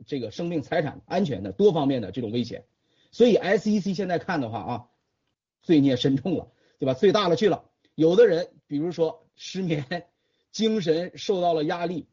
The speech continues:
然后呢，这个精神恍惚，我们有大量的这样的消息啊，战友们这个，这个身心交迫，然后呢，这个对战友们人心、人身还有精神都有很大的这个伤害和摧残。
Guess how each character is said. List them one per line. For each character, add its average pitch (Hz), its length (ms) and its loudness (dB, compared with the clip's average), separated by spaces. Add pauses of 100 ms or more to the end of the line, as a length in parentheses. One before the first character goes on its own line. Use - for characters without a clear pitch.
(280)
然 147 200 -2
后 196 120 -2
呢， 160 140 2
这 156 280 -8
个 147 120 2
精 226 180 0
神 175 160 -2
恍 110 240 -2
惚， 143 160 -2
我 117 140 -4
们 180 260 0
有 127 160 2
大 233 160 -2
量 190 220 2
的 147 100 0
这 180 100 0
样 156 120 0
的 139 80 -2
消 151 180 2
息 147 80 0
啊， 123 180 -4
战 170 140 2
友 123 100 0
们 123 200 -6 (420)
这 143 140 0
个， 131 100 4
这 147 140 2
个 135 80 2
身 175 200 2
心 165 160 0
交 160 160 4
迫， 160 320 0 (220)
然 135 220 -2
后 175 160 2
呢， 139 160 2
这 135 160 -4
个 107 360 -4
对 175 140 2
战 175 180 0
友 107 100 -2
们 123 160 -4
人 151 180 2
心、 170 240 -6 (320)
人 160 280 2
身 185 360 0 (260)
还 - 160 -2
有 151 80 6
精 202 240 0
神 131 140 -4
都 226 100 8
有 160 140 6
很 123 160 -10
大 165 160 -8
的 123 80 -10
这 131 120 -10
个 117 80 -10
伤 151 200 -6
害 143 120 -10
和 117 100 -10
摧 147 140 -4
残。 120 160 -12